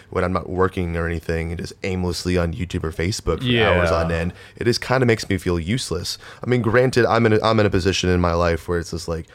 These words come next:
Speaker 1: I have a lot to look forward to, and that's great, and that's what keeps me going. I get to come home and see my dogs. I think in the next couple months I get to tour and stuff. So there's a lot of positives that keep me going. But imagine if I didn't have these outlets. Imagine if I didn't have ways to vent and stuff.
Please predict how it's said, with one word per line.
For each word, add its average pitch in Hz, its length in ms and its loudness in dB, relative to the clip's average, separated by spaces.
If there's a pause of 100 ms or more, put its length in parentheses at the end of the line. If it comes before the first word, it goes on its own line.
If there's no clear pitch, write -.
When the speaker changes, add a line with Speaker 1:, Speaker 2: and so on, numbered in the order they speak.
Speaker 1:
I - 60 -8
have 113 140 0
a 101 40 2
lot 90 280 0
to 82 80 -10
look 80 160 -8
forward 82 300 -4
to, 78 220 -6
and 95 140 -2
that's 85 200 -6
great, 87 260 -2
and 82 100 -2
that's 85 120 -4
what 90 100 -12
keeps - 200 -10
me 82 100 -8
going. 82 460 -4 (320)
I 98 60 -4
get 95 160 -6
to - 80 -12
come 80 240 -6
home 78 200 -2
and 80 100 -8
see - 120 -12
my 82 120 -8
dogs. 82 480 -6
I 92 100 -6
think 95 220 -8
in 90 220 -8
the - 120 -16
next 90 300 -8
couple 85 160 -10
months 82 200 -6
I 80 40 -8
get 82 100 -10
to - 60 -16
tour 82 260 -6
and 80 100 -6
stuff. 80 300 -4 (380)
So - 140 -6
there's 95 100 -2
a 107 60 2
lot 110 100 4
of 90 80 0
positives 87 400 0
that 82 80 -6
keep - 160 -12
me 82 120 -10
going. 85 440 0 (480)
But 92 100 -2
imagine 113 360 0
if 110 80 -4
I 92 40 2
didn't 110 260 -4
have 90 140 0
these 85 140 -4
outlets. 82 380 -6
Imagine 104 320 2
if 95 80 -2
I - 20 4
didn't 104 200 0
have 92 120 2
ways 85 280 -2
to 87 100 -2
vent 85 180 -4
and 85 100 -8
stuff. - 220 -10